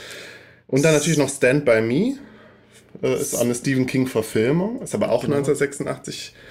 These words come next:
Speaker 1: Gut, also sagen wir jetzt, äh, ich, ich revidiere nicht Anfang der achtziger, sondern einfach die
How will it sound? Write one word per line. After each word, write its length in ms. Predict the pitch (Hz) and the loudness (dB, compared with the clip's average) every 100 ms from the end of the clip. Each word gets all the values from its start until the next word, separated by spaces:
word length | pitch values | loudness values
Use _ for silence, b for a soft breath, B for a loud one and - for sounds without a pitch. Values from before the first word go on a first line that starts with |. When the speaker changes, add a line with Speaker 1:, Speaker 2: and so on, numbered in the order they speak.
| B B | B B
Speaker 1:
Gut, 200 | 104 - 117 | -8 -4 0
also 160 | 117 | 2
sagen 320 | 110 120 135 | 4 4 4
wir 80 | 110 | 4
jetzt, 240 | 104 104 - | 4 2 -4
äh, 280 | 107 - - - 101 | -6 -6 -8 -10 -8
ich, 280 | - - 101 | -8 -10 -8
ich 160 | 107 - | -6 -2
revidiere 480 | 107 98 104 110 104 | 0 0 2 2 2
nicht 200 | 120 - | 0 -2
Anfang 360 | 120 120 113 | -2 -2 -2
der 120 | 107 | -2
achtziger, 440 | 104 - 117 107 98 | -2 -6 -4 0 0
sondern 300 | 101 98 92 | 0 0 0
einfach 380 | 95 90 98 - _ _ _ | -4 -4 -6 -10 _ _ _
die 440 | 95 - - - | -8 -8 -12 -14